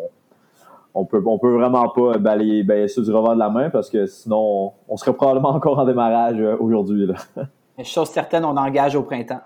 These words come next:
Speaker 2: Ça, c'est clair. On va avoir besoin d'agrandir l'équipe, euh, puis on va avoir, euh, à engager des, du personnel pour, euh, le printemps prochain parce que on,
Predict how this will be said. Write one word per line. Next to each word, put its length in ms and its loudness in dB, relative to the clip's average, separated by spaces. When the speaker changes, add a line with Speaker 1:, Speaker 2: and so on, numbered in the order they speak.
Speaker 2:
Ça, 160 -12
c'est 160 -8
clair. 340 -10
On 100 -10
va 60 -6
avoir 140 -4
besoin 300 -4
d'agrandir 420 -4
l'équipe, 460 -8
euh, 220 -4
puis 200 -8
on 80 -6
va 160 -4
avoir, 380 -4
euh, 40 -10
à 160 -4
engager 380 0
des, 240 -2
du 120 -12
personnel 560 -2
pour, 160 -4
euh, 80 -2
le 120 -6
printemps 320 -8
prochain 420 -10
parce 220 -10
que 260 -6
on, 540 -4